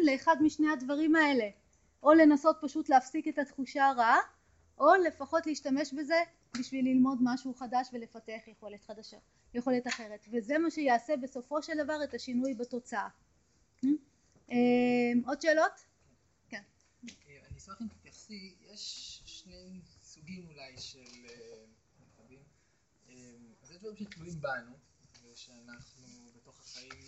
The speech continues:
Speaker 2: שלנו יכולים קצת להשתפר, ויש דברים שהם גדולים מאיתנו, לא יודע, כמו איך אני מתפקד בתוך מצב של, אה, נגיד, מלחמה, או דברים כאלה שאתה לא יודע באמת מה יקרה,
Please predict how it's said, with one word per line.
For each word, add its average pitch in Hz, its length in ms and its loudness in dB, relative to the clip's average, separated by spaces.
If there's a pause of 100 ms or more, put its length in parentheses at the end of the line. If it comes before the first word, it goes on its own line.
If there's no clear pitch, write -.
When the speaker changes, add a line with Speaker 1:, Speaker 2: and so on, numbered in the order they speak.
(160)
Speaker 2:
שלנו 127 300 -20
יכולים 240 240 -20
קצת - 160 -20
להשתפר, - 400 -20
ויש 175 120 -20
דברים 170 380 -20
שהם 156 220 -20
גדולים 147 320 -20 (140)
מאיתנו, 214 480 -20
לא 254 60 -20
יודע, 123 140 -20 (200)
כמו 147 280 -20
איך 160 260 -18
אני 151 460 -20
מתפקד 190 640 -20 (720)
בתוך 151 440 -20 (100)
מצב 135 240 -20
של, 135 340 -20
אה, 123 300 -20
נגיד, 127 220 -20
מלחמה, 127 380 -20 (640)
או 117 100 -20
דברים 180 220 -20
כאלה 170 220 -20
שאתה 147 220 -18
לא 156 80 -16
יודע 156 160 -16
באמת 131 260 -20
מה 127 100 -20
יקרה, 214 180 -18